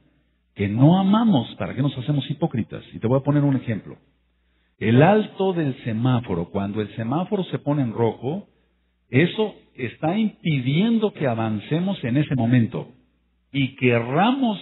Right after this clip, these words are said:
que no, a todos nos disgusta. ¿Para qué vamos a ser hipócritas? Y tú dirás, "Bueno, pero ¿qué tiene que ver eso con el cosmos?". Ahorita voy a hablar del tema y ya vas a sacar tu propia conclusión también.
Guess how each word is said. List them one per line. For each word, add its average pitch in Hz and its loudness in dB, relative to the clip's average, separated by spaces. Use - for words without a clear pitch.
que 131 -2
no, 202 -2
a 110 -4
todos 190 0
nos 110 -4
disgusta. 95 -14
¿Para 110 -8
qué 123 -4
vamos 131 -2
a 107 -16
ser 131 -4
hipócritas? - -12
Y 147 -10
tú 175 -4
dirás, 170 2
"Bueno, 175 -4
pero 147 -8
¿qué - -14
tiene 175 -6
que 165 -10
ver 170 -2
eso 147 -8
con 143 0
el 139 -2
cosmos?". 135 -2
Ahorita 98 -2
voy 104 -4
a 101 -6
hablar 101 -6
del 101 -10
tema 127 0
y 104 -2
ya 107 0
vas 101 -6
a - -14
sacar 92 -8
tu 95 -16
propia 98 -6
conclusión 95 -8
también. 120 0